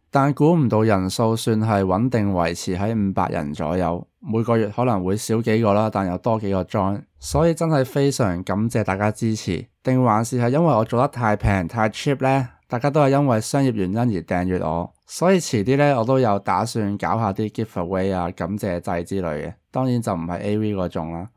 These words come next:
同埋等我搞埋啲手尾，我估大約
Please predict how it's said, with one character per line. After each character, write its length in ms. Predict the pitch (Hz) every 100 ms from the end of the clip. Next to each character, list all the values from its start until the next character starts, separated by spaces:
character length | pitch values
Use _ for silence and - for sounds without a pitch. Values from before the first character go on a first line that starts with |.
| _ -
同 180 | 123
埋 200 | 120 110
等 200 | 113 135
我 180 | 165 147
搞 220 | 135 113 139
埋 140 | 107
啲 100 | 120
手 260 | 127 101 113
尾， 300 | 117 104 101
我 140 | 101
估 260 | - 107 117
大 220 | 104 95
約 200 | 95